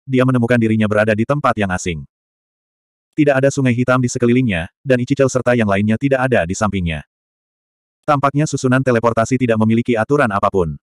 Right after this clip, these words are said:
Itu adalah susunan teleportasi acak. Meskipun Lin Xuan masuk bersama Ichichel dan yang lainnya, mereka diteleportasi ke tempat yang sama sekali berbeda.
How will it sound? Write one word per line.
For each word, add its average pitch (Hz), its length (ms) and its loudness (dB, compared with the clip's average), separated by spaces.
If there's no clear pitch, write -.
Itu 175 320 4
adalah 127 240 2
susunan 127 400 0
teleportasi 123 640 0
acak. 98 240 0
Meskipun 147 440 0
Lin 147 120 2
Xuan 135 240 0
masuk 123 280 0
bersama 113 280 0
Ichichel 117 320 0
dan 110 160 2
yang 117 120 2
lainnya, 123 440 0
mereka 131 240 0
diteleportasi 117 720 0
ke 120 80 0
tempat 113 320 0
yang 123 120 0
sama 139 280 -2
sekali 110 320 -2
berbeda. 90 400 -2